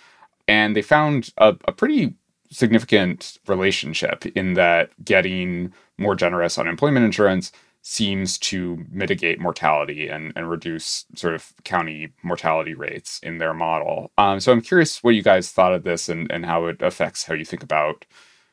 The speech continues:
the relationship between the opioid epidemic and some of the programs we've been talking about.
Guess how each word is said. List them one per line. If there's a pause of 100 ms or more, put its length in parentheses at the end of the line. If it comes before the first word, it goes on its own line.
(160)
the
relationship
between
the
opioid
epidemic
and
some
of
the
programs
we've
been
talking
about.